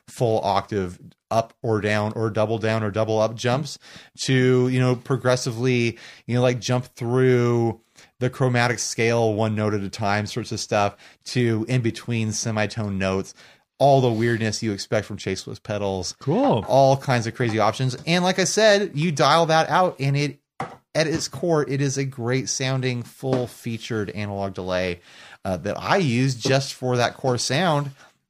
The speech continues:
Speaker 1: And then I flick on those weird things when I want to end a set in a really fun way.
Speaker 2: Oh.
Speaker 1: And then I've got the Condor right here.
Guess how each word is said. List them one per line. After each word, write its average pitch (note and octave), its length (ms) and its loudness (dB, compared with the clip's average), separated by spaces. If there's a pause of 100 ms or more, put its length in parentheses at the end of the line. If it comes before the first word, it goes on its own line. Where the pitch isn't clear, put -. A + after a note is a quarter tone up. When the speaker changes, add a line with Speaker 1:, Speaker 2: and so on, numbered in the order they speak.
Speaker 1:
And A#2+ 180 -2
then C3 100 0
I B2 80 2
flick C3+ 300 -6
on B2 120 0
those B2 220 0
weird C3 260 0
things G#2+ 240 -4
when A2 100 -4
I G#2 60 -2
want G#2 220 -4
to - 80 -8
end G#2 120 -6
a G2+ 80 -2
set G2+ 340 0
in F#2 120 -8
a F#2+ 80 -8
really G2+ 260 -10
fun F#2+ 200 -8
way. G2 200 -2 (100)
Speaker 2:
Oh. C3 200 -4
Speaker 1:
And B2 140 -12
then A3 200 2
I've B3 120 4
got A#3+ 140 -2
the F3 80 -12
Condor G3+ 400 -2
right G#2 260 2
here. F#2 380 -6